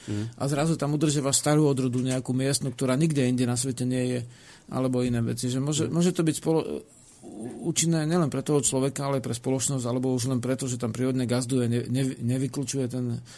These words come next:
Speaker 2: ne-, nevyhladí, neschemizuje vlastne tie kriky, aby už nikdy nevyrastli,
Speaker 1: Mhm.
Speaker 2: nenasype tam chemiu, hej.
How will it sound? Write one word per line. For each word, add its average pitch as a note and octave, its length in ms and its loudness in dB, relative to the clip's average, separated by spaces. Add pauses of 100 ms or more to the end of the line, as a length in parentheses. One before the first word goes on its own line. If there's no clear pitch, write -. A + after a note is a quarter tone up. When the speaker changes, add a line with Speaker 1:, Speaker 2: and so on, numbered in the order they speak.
(140)
Speaker 2:
ne-, B2 240 0
nevyhladí, B2 560 0
neschemizuje B2+ 720 2
vlastne A#2+ 260 -2
tie A#2+ 140 -6
kriky, A#2+ 320 -4
aby A#2+ 160 0
už A#2 140 0
nikdy A#2+ 260 0
nevyrastli, A#2+ 560 0
Speaker 1:
Mhm. - 300 -16
Speaker 2:
nenasype B2 420 2
tam A#2+ 160 -2
chemiu, B2 380 0
hej. A#2+ 180 0